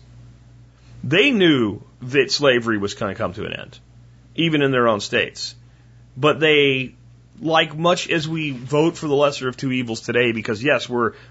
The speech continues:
we're heading toward the cliff, but this guy is going at a slow, lighter angle and moving slower, so it gives us more time. Yeah, that's what the southern states were doing, at the expense of the freedom of fellow human beings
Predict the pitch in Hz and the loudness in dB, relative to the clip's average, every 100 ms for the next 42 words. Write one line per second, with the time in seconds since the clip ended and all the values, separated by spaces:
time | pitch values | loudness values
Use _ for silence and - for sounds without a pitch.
0 | - 110 151 160 139 147 127 120 143 135 | -6 -2 0 0 0 0 0 -2 2 2
1 | - 101 - 180 - 113 101 104 117 110 | 0 -8 -2 -4 0 2 2 0 -2 0
2 | 110 101 104 - - 151 135 139 131 143 | 0 -4 -6 -10 -4 -2 0 0 2 2
3 | 127 - 147 135 110 107 - - 110 120 | 2 0 0 0 0 -2 -6 -12 -4 0
4 | 147 135 117 - 156 147 120 123 117 131 | 2 0 -2 0 4 4 2 -2 -2 0
5 | 123 120 123 117 117 117 165 190 170 - | -2 -2 0 0 2 2 2 0 -8 -16
6 | - - - - 110 95 - _ - - | -20 -20 -20 -4 -2 -2 -4 _ -20 -4
7 | - 170 262 220 202 208 196 170 170 151 | 0 0 0 -2 0 0 0 -2 -4 -6
8 | 131 113 147 107 - - - - - - | -4 2 2 0 -6 -20 -20 -20 -20 -20
9 | - - 127 135 113 - 170 160 165 147 | -10 0 0 0 -4 -2 0 0 0 -2
10 | 104 95 - 147 143 120 98 - 123 120 | -2 -4 -2 0 2 0 -2 0 2 2
11 | 120 107 101 104 110 107 107 101 | -2 -4 -4 -2 -2 0 -2 -6